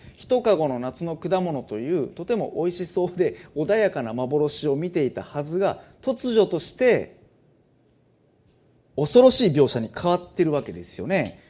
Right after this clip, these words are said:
この二節の後半から三節にかけてなんて書いてあるのか。えーっと、三節ですよね。「その日には神殿の歌声は悲鳴に変わる。神である主の言葉。多くの屍が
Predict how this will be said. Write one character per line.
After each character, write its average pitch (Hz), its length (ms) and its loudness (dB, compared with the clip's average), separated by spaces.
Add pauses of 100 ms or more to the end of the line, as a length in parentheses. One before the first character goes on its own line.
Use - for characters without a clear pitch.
(360)
こ - 100 -10
の 147 80 -2
二 180 120 0
節 180 240 0
の 113 100 -6
後 143 220 2
半 131 160 -2
か 131 80 -2
ら 127 80 -2
三 165 240 -2
節 107 220 -6
に 107 80 -8
か 98 120 -8
け - 80 -20
て 101 80 -8
な 113 260 -2
ん 247 120 0
て 123 140 -6
書 113 80 -4
い 98 60 -4
て 95 80 -10
あ 92 40 -10
る 90 80 -12
の 82 100 -14
か。 - 240 -20 (1120)
え 76 340 -12
ー - 40 -20
っ - 40 -20
と、 82 120 -8
三 156 300 -4
節 - 280 -12
で - 80 -10
す - 200 -14
よ - 60 -12
ね。 117 220 -12 (300)
「そ - 200 -2
の 226 140 2
日 220 160 -2
に 151 140 0
は 113 140 -2
神 208 440 0
殿 190 260 4
の 185 140 0
歌 160 240 -2
声 139 300 0
は 156 200 0
悲 - 260 -8
鳴 185 240 -2
に 175 160 -4
変 135 140 -2
わ 120 120 0
る。 110 140 -6 (600)
神 185 260 0
で 135 120 2
あ 117 60 0
る 107 100 -6
主 - 140 -4
の 117 100 -4
言 92 240 -8
葉。 117 200 -4 (640)
多 208 300 8
く 117 160 -10
の 135 180 -6
屍 151 640 -2
が 175 360 -4